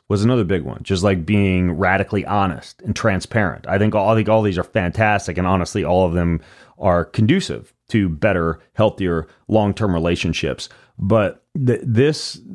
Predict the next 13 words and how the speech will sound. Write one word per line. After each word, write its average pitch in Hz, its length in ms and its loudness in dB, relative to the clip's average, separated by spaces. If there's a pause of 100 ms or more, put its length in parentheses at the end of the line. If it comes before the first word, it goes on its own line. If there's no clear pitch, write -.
(300)
idea 101 520 2
of - 220 -6
social 113 380 0
connections 101 640 -2
being 101 380 0
so, 113 640 0 (200)
so 113 540 0
important, 92 600 -2
and 95 100 0
as 104 180 2
backed 92 360 0
up 90 220 0
by 85 420 2